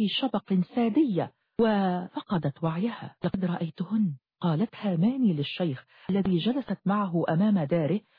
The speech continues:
وهي تحملق في كفيها بعينين مرهقين، فربت هو على كتفها وسألها عمن يكن، فقالت إنها لا تعرفهن،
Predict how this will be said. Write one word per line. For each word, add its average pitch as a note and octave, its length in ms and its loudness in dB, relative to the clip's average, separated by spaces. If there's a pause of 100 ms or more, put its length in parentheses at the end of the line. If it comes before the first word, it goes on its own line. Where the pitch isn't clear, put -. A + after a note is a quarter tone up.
(160)
وهي C#3 180 -6
تحملق F3 640 -2
في D3 180 -2
كفيها F#3 600 -2 (260)
بعينين F3+ 720 2
مرهقين، F3+ 720 -2 (100)
فربت F#3 460 -2
هو F3 240 -2
على D3 360 -2
كتفها F3 520 -6 (340)
وسألها G#3+ 520 -2
عمن E3+ 480 2
يكن، G#3+ 400 2 (300)
فقالت G3+ 460 -2
إنها F3+ 380 2
لا D#3+ 140 0
تعرفهن، E3+ 760 0